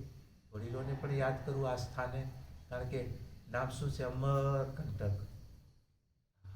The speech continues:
જ્યાં અમર તત્વનો એક રાહ, કંટક એક રસ્તો,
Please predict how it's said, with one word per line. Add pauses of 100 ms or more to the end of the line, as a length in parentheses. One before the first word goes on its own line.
(580)
જ્યાં (220)
અમર
તત્વનો
એક
રાહ,
કંટક
એક
રસ્તો,